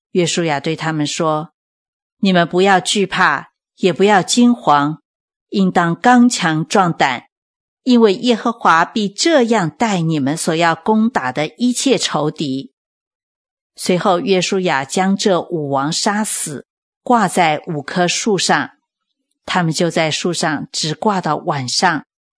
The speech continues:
日头要落的时候，约书亚一吩咐，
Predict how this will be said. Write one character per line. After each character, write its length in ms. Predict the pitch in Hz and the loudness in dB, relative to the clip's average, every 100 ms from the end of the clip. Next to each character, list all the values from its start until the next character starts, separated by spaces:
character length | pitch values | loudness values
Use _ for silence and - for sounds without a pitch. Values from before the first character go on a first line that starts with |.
| _ _ _ _ _ | _ _ _ _ _
日 160 | - 190 | -2 -2
头 300 | - 156 147 | 0 -2 0
要 260 | 254 175 165 | 0 2 2
落 240 | 214 190 | 2 2
的 100 | 156 | 0
时 160 | - 143 | -4 -4
候， 360 | 165 151 156 _ _ _ | -2 -4 -6 _ _ _
约 120 | 202 180 | -2 0
书 180 | 190 | 0
亚 180 | 170 151 | 0 -2
一 180 | - 190 | -2 -8
吩 260 | - 214 214 | -4 -4 -4
咐， 380 | - 214 147 | -4 -4 -4